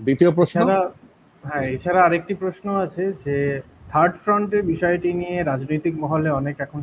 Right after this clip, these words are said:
Speaker 2: শোনা যাচ্ছে, সেই বিষয়ে আপনার কি মতামত, সেটা জানতে চেয়েছে, আহ, সৌভিক কর্মকার।
Speaker 1: দেখো, third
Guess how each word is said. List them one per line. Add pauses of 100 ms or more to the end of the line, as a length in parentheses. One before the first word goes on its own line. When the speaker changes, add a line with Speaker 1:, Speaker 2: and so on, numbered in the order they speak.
Speaker 2:
শোনা
যাচ্ছে, (600)
সেই
বিষয়ে
আপনার
কি
মতামত, (180)
সেটা
জানতে
চেয়েছে, (800)
আহ, (140)
সৌভিক
কর্মকার। (1400)
Speaker 1:
দেখো,
third